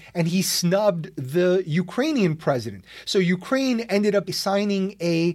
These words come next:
infrastructure deal with China. So Biden ended up oh for two. We lost the opportunity to,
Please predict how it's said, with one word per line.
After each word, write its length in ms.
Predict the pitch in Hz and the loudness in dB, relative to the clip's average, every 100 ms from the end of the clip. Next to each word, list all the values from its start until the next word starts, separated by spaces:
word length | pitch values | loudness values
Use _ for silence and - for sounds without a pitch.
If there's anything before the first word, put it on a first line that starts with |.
| - 220 | -2 -2
infrastructure 720 | 311 302 - 190 180 - 147 | -2 -2 -2 0 -2 0 -2
deal 420 | 127 147 135 156 | 0 0 0 -4
with 320 | 123 180 - | -4 -4 -2
China. 580 | - - 269 277 143 156 - - _ | -4 -2 0 0 -2 -4 -12 -20 _
So 180 | - 240 | -2 0
Biden 600 | 170 - 214 294 220 214 214 | 0 0 0 2 2 0 0
ended 280 | 214 226 | 0 0
up 180 | 240 240 - _ _ - | 0 -2 -8 _ _ -2
oh 120 | 254 | -2
for 200 | - 269 | 0 -2
two. 420 | - 311 202 - _ _ _ - | 0 2 0 -2 _ _ _ -2
We 180 | 180 185 | 0 2
lost 540 | 190 262 269 - - _ _ | 2 2 2 -2 -4 _ _
the 460 | 147 143 202 202 190 | -8 0 2 2 -2
opportunity 720 | 208 220 196 185 226 247 220 196 | -2 0 0 0 -2 0 0 -2
to, 640 | - 185 185 180 185 | -2 0 2 0 -4